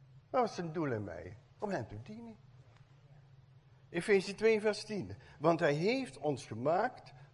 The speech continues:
tot wat wij nu zijn."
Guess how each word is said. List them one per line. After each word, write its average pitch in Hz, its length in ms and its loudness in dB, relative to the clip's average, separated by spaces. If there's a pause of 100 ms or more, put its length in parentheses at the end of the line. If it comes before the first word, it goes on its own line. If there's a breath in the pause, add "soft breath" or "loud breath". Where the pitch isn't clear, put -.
tot 120 340 -2
wat 139 320 -2
wij 90 280 -8 (180)
nu 160 340 -8 (340)
zijn." 82 440 -14